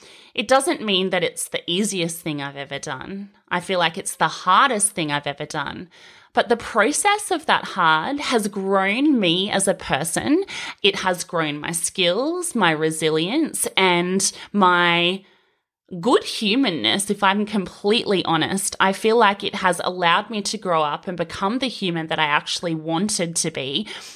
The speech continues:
and that is able to handle the place where the business is currently at. I think in the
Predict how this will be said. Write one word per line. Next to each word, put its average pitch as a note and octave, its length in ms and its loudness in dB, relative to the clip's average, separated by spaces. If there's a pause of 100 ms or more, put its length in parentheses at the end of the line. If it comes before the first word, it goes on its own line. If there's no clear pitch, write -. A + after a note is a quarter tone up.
and G#3+ 220 0
that G3 420 2
is G#3 220 -4
able G#3+ 360 -2
to - 140 -10
handle G3+ 1080 0 (300)
the F#3+ 680 0 (140)
place G#3 480 -2
where A3+ 140 0
the G3+ 100 0
business G3 460 -4
is G3 140 -4
currently D3+ 640 -2
at. - 380 -2
I G3 80 2
think A#3 240 -2
in C#4 120 2
the G#3 100 0